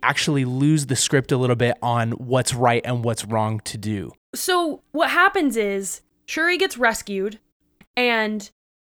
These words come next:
Speaker 2: this guy's like, "All right, well, I'm gonna show up and kind of send this ultimatum." But his ultimatum is killing Queen Ramona and a bunch of other Wakandans. This is an open act of war and hostility. He kills their monarch. Like, this is,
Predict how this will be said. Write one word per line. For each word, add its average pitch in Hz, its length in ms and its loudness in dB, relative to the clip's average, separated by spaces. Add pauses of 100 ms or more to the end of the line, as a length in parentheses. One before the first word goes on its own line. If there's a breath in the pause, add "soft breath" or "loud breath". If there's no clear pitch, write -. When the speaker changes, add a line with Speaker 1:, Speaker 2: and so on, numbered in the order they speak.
(140)
Speaker 2:
this 262 160 -2
guy's 269 240 4
like, 247 160 2
"All 208 120 4
right, 247 240 6
well, 214 120 2
I'm 220 120 2
gonna 247 140 2
show 240 320 2
up 247 280 4
and 208 200 -2
kind 214 200 0
of 196 80 -4
send 220 220 -2
this 202 160 -4
ultimatum." 208 800 -2
But 240 140 -2
his 247 260 -2
ultimatum 349 520 2
is 214 220 0 (420)
killing 415 840 4
Queen 349 340 4
Ramona 269 720 4 (880 soft breath)
and 294 120 6
a 277 60 6
bunch 294 300 4
of 311 120 0
other 269 160 4
Wakandans. 226 600 -2
This 302 200 -2
is 403 140 0
an 285 100 0 (100)
open 359 440 2
act 262 260 -2
of 190 220 -6
war 254 240 2
and 208 100 -2
hostility. 208 560 -2
He 359 340 -2
kills 427 380 0
their 311 160 -2
monarch. 285 500 2
Like, 226 220 0
this 370 220 -2
is, 415 260 -2